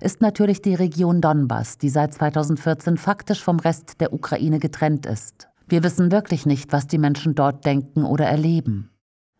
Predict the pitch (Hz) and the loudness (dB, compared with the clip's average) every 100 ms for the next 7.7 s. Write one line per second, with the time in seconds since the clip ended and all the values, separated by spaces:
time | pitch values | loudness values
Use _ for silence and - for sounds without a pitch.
0 | _ 180 202 196 202 208 - 233 214 240 | _ 4 6 6 6 4 2 2 4 2
1 | 233 240 - 240 226 - 208 202 190 156 | 2 0 4 4 4 2 2 4 4 4
2 | 180 - 214 226 175 147 127 127 131 - | 2 2 0 4 4 4 4 2 0 2
3 | 127 127 139 143 156 151 135 214 - - | 4 4 4 4 4 4 4 4 2 0
4 | 196 202 202 190 - 180 165 - 185 185 | 0 0 4 4 4 2 0 -4 2 4
5 | 185 - 180 175 170 - - 175 - 170 | 4 4 4 4 0 0 -2 0 0 0
6 | 170 165 156 214 240 190 151 156 143 156 | 2 2 2 2 2 2 2 2 2 0
7 | - - 143 156 147 156 | -2 -2 2 2 4 2